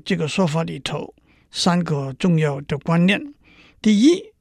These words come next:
我用“目前”这个词，因为随着科学和技术极端迅速的进步和发展，未来的人工智能的定义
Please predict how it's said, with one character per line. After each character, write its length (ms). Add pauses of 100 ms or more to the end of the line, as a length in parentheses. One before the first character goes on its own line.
(200)
我 200
用 460
“目 180
前” 460
这 160
个 120
词， 360 (600)
因 220
为 220
随 280
着 500
科 180
学 380
和 400
技 240
术 340 (320)
极 180
端 360
迅 420
速 240
的 240 (240)
进 280
步 280
和 160
发 240
展， 220 (560)
未 220
来 200
的 140
人 240
工 200
智 200
能 180
的 80
定 320
义 280